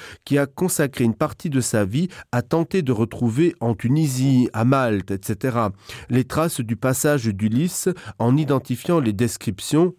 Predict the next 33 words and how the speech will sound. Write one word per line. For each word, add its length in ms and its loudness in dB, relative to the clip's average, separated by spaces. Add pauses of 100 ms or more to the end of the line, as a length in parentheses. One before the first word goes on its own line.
en 80 0
réalité 640 0
un 120 0
peu 160 0
passe-partout, 920 -2 (320)
de 120 2
l'Odyssée 600 2
dans 180 2
les 160 2
lieux 240 2
réels 420 2
qu'il 220 -2
visitait 560 0 (240)
et 80 0
photographiait. 920 0 (1000)
L'itinéraire 640 2
d'Ulysse 500 -2 (280)
comporte 520 0
également 580 2
une 240 2
part 480 -2
dans 160 -2
le 100 -2
réel, 560 0 (200)
mais 200 2
aussi 440 -2
une 160 2 (100)
extrapolation 1000 -2
dans 220 0
un 80 2
monde 380 4 (240)
qui 120 -2
relève 420 2